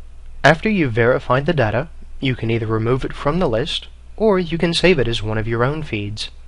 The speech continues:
To save it, go under the Feed menu and left-click on Save. Give this feed a name,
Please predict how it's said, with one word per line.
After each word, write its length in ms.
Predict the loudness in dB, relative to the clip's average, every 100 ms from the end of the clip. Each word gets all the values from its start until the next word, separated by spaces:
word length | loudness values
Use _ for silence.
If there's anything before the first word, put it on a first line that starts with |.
| -18 -18 -18 -18 -14 -6
To 100 | 0
save 260 | 4 4
it, 140 | 0 -6 -16 -20 -20 -16 -4
go 180 | -2 0
under 120 | 0
the 120 | -2
Feed 260 | 0 -2 0
menu 380 | -2 -2 -4 -6 -14 -20 -20 -20 -20 -4
and 140 | 0 0
left-click 440 | -2 -2 -2 -2
on 140 | -4
Save. 420 | 0 2 2 0 -8 -14 -18 -18 -20 -20 -20 -20 -20 -20 -20 -16 -4
Give 200 | -2 0
this 200 | 0 0
feed 280 | 2 2 4
a 60 |
name, 400 | 2 2 0 -4